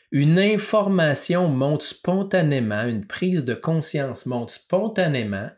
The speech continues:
et wow, là, je fais des progrès.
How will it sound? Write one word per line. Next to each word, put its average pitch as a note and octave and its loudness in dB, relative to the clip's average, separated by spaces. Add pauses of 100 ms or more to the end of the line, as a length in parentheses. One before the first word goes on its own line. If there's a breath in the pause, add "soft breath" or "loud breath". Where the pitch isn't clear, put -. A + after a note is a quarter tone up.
(240)
et B2 -2
wow, A#2 -2
là, A#2 -4 (120)
je G#2+ -10
fais A2 -10
des G2+ -8
progrès. G2+ -14